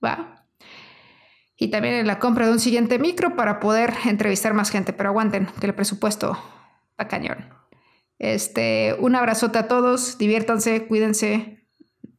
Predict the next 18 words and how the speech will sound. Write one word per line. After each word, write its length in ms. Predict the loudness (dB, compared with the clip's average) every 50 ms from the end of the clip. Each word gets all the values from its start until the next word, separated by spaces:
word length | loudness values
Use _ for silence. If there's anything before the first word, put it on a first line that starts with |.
| _ -4
no 140 | -2 0 0
hagan 240 | 0 0 -2 0 0
daño 220 | 0 0 0 0
al 60 | 0
otro, 500 | 0 0 0 0 2 2 0 -2 -4 -10 -10
sálganse, 580 | -4 -2 -2 0 0 0 0 0 0 0 0 0
sean 220 | 0 0 2 2
neutrales, 760 | 2 2 2 0 0 0 0 0 -2 -2 -4 -6 -8 -10 -16 -20 _ -20 -20 -20 -20 -20 -20 _ _ _ _ _ _ _ _ _ _ _ _
introspeccionen 1080 | -6 -6 -4 -4 -6 -4 -4 -4 -2 0 0 0 0 0 -2 -4 -6 -8 -10 -20 _ _ _ _ _ -8
y 140 | -4 -4 -2
véanse 840 | 0 0 0 0 0 -2 -2 -4 -4 -4 -6 -8 -10 -14 _ _ _ _ _ _ _ _ _ _ _ _ _ _ _ _ _ _ _ _ _ _ _ _ _ _ _ _
a 80 | -6 -4
través 240 | -2 0 0 0
de 60 | 0 -2
los 160 | -2 -2 -2
ojos 200 | -2 -2 -2 -4
del 140 | -4 -4 -4
otro, 180 | -6 -8 -12